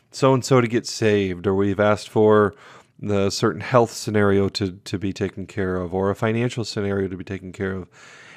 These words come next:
and it hasn't. And so it's, there's one of two conclusions that are drawn. Either the Bible doesn't know what it's talking about, and all of those spiritual gurus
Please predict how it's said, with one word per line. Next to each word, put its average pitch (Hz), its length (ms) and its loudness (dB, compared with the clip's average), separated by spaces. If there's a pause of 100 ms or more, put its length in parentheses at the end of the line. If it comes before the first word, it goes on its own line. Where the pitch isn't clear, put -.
(180)
and 104 500 2
it 104 160 -4
hasn't. 117 360 -2 (760)
And 104 160 -2
so 104 360 4
it's, - 380 -6 (520)
there's 117 400 0 (600)
one 139 500 2
of 143 220 -2
two 165 220 0
conclusions 120 920 -4 (540)
that 107 400 -2 (640)
are 107 100 2
drawn. 110 460 0
Either 147 600 2 (640)
the 113 100 -2
Bible 147 260 6
doesn't 127 220 4
know 117 80 0
what 113 80 2
it's 101 100 -4
talking 101 360 -2
about, 98 400 0
and 107 140 2
all 117 160 6
of 117 100 0
those 110 200 2
spiritual 120 380 0
gurus 101 520 2